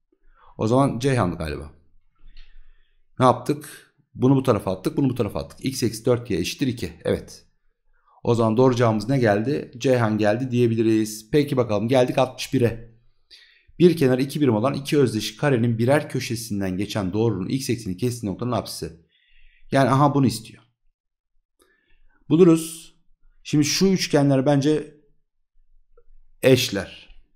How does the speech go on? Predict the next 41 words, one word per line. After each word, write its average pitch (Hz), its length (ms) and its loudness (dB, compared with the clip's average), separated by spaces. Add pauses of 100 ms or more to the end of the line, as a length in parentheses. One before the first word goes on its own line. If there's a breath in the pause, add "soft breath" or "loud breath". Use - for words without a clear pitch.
(840)
Çünkü 135 340 -2
bak 117 280 0
şunlar - 840 -2 (200)
aynı. 113 540 -2 (520)
O 117 100 0
zaman 127 280 2
şunlar 120 460 0
da 95 80 2
aynı 78 260 -4
olur. - 360 -6 (680)
Şunlar 160 460 0
da 85 40 0
aynı 78 240 -6
olur. - 420 -16 (880 soft breath)
Şimdi 139 320 0
buradan 151 260 4
aslında 143 300 -2
tüyo 151 280 2
verdi 139 320 2
bana. 98 220 0
Karenin 135 340 0
bir 135 100 -6
kenarı 135 300 0
iki 127 160 -4
dedi. 92 160 0
Bunlar 107 220 -2
kare 117 200 2
değil 143 120 -2
mi? - 120 -6 (120)
Özdeş 95 320 -4
kare. 73 360 -8 (440 soft breath)
O 110 60 -2
zaman 123 160 2
burası 135 220 2
iki. 131 260 -6
O 104 80 -8
zaman 127 200 0
burası 123 280 -2
iki. - 260 -8
Burası 120 300 0
iki. - 320 -8